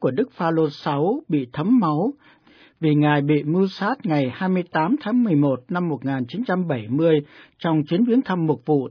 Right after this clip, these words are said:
tại Manila, Philippines. Cũng nên nói thêm rằng, đúng lúc Đức Thánh Cha tuyên phong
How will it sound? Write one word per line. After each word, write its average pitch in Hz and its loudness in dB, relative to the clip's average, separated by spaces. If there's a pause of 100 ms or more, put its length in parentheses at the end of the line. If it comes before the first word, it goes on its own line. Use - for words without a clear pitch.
tại 135 -4
Manila, 151 0
Philippines. 139 0 (880)
Cũng 226 4
nên 180 4
nói 160 2
thêm 190 0
rằng, 143 -2 (240)
đúng 196 4
lúc 247 4
Đức 240 -4
Thánh 247 2
Cha 175 0 (100)
tuyên 160 0
phong 160 0